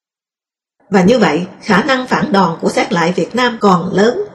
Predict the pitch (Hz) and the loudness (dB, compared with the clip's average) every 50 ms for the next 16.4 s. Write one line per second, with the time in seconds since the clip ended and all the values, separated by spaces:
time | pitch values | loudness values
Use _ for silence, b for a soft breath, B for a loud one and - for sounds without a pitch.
0 | _ _ _ _ _ _ _ _ - 214 233 - 269 262 269 240 - 190 220 254 | _ _ _ _ _ _ _ _ -2 0 0 0 0 0 0 0 0 2 0 0
1 | 262 254 254 247 196 202 185 170 165 160 170 160 277 185 165 156 196 - - - | 0 0 0 2 2 4 4 4 2 0 0 0 2 2 2 2 0 -2 -2 -2
2 | 180 175 156 185 - - - 240 233 247 359 415 427 - - _ _ _ _ _ | -2 -2 0 -2 -4 -4 -2 -2 -2 0 -2 -4 -6 -10 -16 _ _ _ _ _
3 | _ _ _ _ _ _ _ _ _ _ _ - 208 208 190 185 175 175 170 185 | _ _ _ _ _ _ _ _ _ _ _ 0 2 2 2 2 2 0 0 -2
4 | - - 214 226 262 254 254 247 247 247 247 247 247 247 - - - 262 254 240 | 0 0 0 2 2 2 0 0 0 0 0 0 0 -2 -2 -2 -2 -2 0 0
5 | 208 175 - - 220 247 247 247 247 240 - - _ _ _ _ _ _ - 240 | 0 -2 0 0 0 0 0 0 -2 -8 -16 -20 _ _ _ _ _ _ -6 -4
6 | 277 277 - 262 240 220 - 156 151 - - 226 - - - 233 226 233 208 165 | -4 -2 -2 -4 -4 -4 -4 -2 -2 -2 -4 -4 -6 -4 -2 -2 -2 0 -2 -2
7 | - - 170 165 160 170 175 175 170 151 160 185 214 220 220 208 - - - _ | -2 -2 -2 0 0 0 -2 -2 -4 -2 -2 -2 -2 -2 -4 -8 -12 -16 -20 _
8 | _ _ _ _ _ _ _ _ _ _ _ _ _ _ - 202 202 190 180 190 | _ _ _ _ _ _ _ _ _ _ _ _ _ _ 0 0 2 2 2 2
9 | 175 175 190 - - 208 254 262 254 254 247 - 247 247 247 247 247 311 - - | 0 0 0 0 0 2 2 2 2 2 2 2 0 0 2 0 -2 -2 0 -2
10 | 254 247 233 208 165 - - 233 247 247 247 247 233 - - 185 208 214 - 277 | -2 0 0 -2 -2 0 0 0 0 0 0 -2 -6 -2 2 2 2 4 4 4
11 | 269 262 240 185 160 165 190 233 262 254 254 262 277 262 247 247 254 294 302 196 | 4 4 4 2 2 2 2 2 2 0 0 -2 -2 -2 0 0 0 0 0 0
12 | 165 151 175 - - - - - 269 247 240 240 - 233 180 160 147 175 - - | 0 0 0 -2 -4 -8 -8 -6 -6 -4 -4 -4 -4 -2 -2 -2 -4 -10 -16 -20
13 | - - - _ _ _ _ _ _ _ _ _ _ _ _ _ _ _ _ _ | -20 -20 -20 _ _ _ _ _ _ _ _ _ _ _ _ _ _ _ _ _
14 | _ _ _ _ _ _ _ _ _ _ _ _ _ _ _ _ _ _ _ _ | _ _ _ _ _ _ _ _ _ _ _ _ _ _ _ _ _ _ _ _
15 | _ _ _ _ _ _ _ _ _ _ _ _ _ _ _ _ _ _ _ _ | _ _ _ _ _ _ _ _ _ _ _ _ _ _ _ _ _ _ _ _
16 | - 208 - - 233 226 226 214 | 0 2 2 2 2 0 0 0